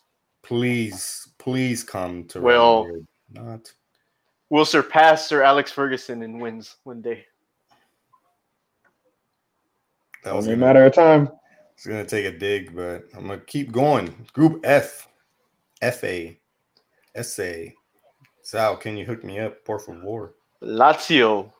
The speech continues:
Speaker 2: and Club Brujas are tied at the top with four points apiece. Borussia Dortmund with third, and then finally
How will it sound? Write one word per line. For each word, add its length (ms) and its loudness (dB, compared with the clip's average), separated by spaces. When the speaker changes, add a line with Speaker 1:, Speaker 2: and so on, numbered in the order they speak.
Speaker 2:
and 180 -2
Club 440 0
Brujas 680 0
are 100 4
tied 320 2
at 80 2
the 80 -10
top 320 4
with 120 -8
four 240 -2
points 280 -8
apiece. 680 -12
Borussia 440 -2
Dortmund 500 0
with 140 -10
third, 440 4
and 180 -8
then 160 0
finally 640 0